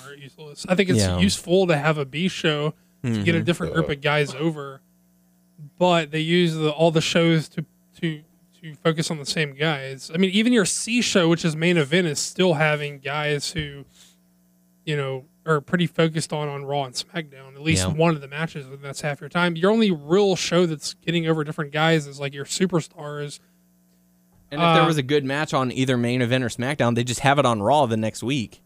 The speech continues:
Speaker 1: Yeah, I mean, and, and even if, like, guys, even if a guy's killing it on Superstars, it doesn't cross over to any of their shows. They would,
Speaker 2: Mm-hmm.
Speaker 1: if you, a guy wins every week on Superstars, they put him on the main show. They just jo-,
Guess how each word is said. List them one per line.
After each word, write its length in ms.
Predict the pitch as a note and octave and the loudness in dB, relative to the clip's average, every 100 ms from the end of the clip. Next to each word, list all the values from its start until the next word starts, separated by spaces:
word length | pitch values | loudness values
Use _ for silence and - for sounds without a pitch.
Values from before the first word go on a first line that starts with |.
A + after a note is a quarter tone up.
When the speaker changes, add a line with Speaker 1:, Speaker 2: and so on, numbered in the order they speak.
| _ | _
Speaker 1:
Yeah, 160 | A3 G#3 | -2 2
I 160 | F#3+ G3 | 4 4
mean, 120 | F#3+ | 2
and, 220 | G3 G3+ F#3 | 2 0 -2
and 200 | F#3+ G3+ F#3 _ _ _ - | -4 -4 -4 _ _ _ -14
even 300 | G3+ G#3 A3 | -4 0 4
if, 280 | G#3+ - - | 2 0 0
like, 200 | F#3+ D#3+ - _ _ - D#3+ | 0 0 -10 _ _ -20 -2
guys, 520 | E3+ F3 F3+ D#3+ D#3+ - | 2 4 4 0 -8 -4
even 260 | G3 G#3+ A3 | 0 4 2
if 60 | G3 | 2
a 40 | |
guy's 380 | F3 F3+ F#3+ E3 | 2 4 2 0
killing 360 | - F#3+ G3 | -2 0 2
it 120 | F#3+ E3+ | 2 2
on 100 | D3+ | 0
Superstars, 680 | - F#3+ F#3+ D#3+ D#3+ C#3+ D3+ | 0 0 2 2 2 2 0
it 80 | |
doesn't 260 | D3+ D#3+ E3+ | -2 -2 -2
cross 320 | - D#3 C#3+ | -2 0 2
over 240 | D#3+ D#3+ D#3 | 0 0 -2
to 80 | |
any 160 | C#3 D3 | -4 -10
of 140 | C#3 | -12
their 100 | C3 | -12
shows. 440 | B2 - D#3+ C#3 C3+ | -18 -10 -8 -8 -6
They 180 | G#2 D3+ | -2 0
would, 120 | G#2+ | -2
Speaker 2:
Mm-hmm. 100 | G#2 A2 | -8 -6
Speaker 1:
if 120 | F3 D#3+ | -6 -2
you, 180 | F3+ F3 _ _ | -2 -4 _ _
a 60 | - | -6
guy 320 | E3+ F3+ G3 | 0 4 4
wins 240 | F#3+ F#3+ F3+ | 4 4 2
every 160 | F3 | 2
week 160 | E3+ E3 | 2 0
on 60 | D#3 | -4
Superstars, 640 | - G3+ F#3+ - D#3+ D#3+ | -2 0 0 0 0 0
they 100 | D3 | -2
put 160 | - F3+ | 0 0
him 60 | |
on 80 | E3 | 0
the 80 | D3+ | -4
main 160 | D3 C#3+ | -8 -8
show. 260 | - E3+ | -2 0
They 140 | D#3 C#3+ | 0 -2
just 220 | C#3 C#3 | -6 -12
jo-, 260 | C#3 D3 | -8 -6